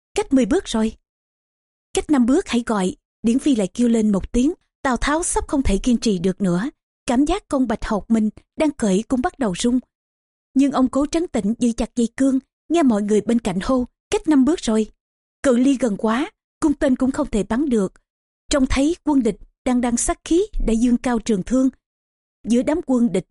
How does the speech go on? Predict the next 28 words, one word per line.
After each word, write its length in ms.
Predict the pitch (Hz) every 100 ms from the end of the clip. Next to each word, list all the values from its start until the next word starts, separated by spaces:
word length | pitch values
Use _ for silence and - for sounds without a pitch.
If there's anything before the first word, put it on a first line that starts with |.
| _
lại 160 | 208 220
ẩn 140 | 233 277
hiện 300 | 277 180 185
thấy 100 | 285
bóng 160 | 254 311
Lã 140 | 240 190
Bố 100 | 233
mặc 240 | 339 285 -
chiến 200 | - 302
bào 200 | 254 185 -
bách 160 | 254
hoa, 260 | 214 226 214 _ _ _ _ _
cầm 140 | 285
phương 200 | 254 320
thiên 200 | 294 330 294
hỏa 200 | - 175 _
kích. 140 | 370 _ _ _ _
Tào 140 | - 254
Tháo 220 | - 311
trong 200 | - 294
lòng 240 | 240 196 196
run 160 | 233
sợ, 340 | 226 226 175 165 _ _ -
không 180 | 285
ngăn 180 | 254 247
được 180 | 208 180
kêu 120 | 262
to, 320 | 247 262 262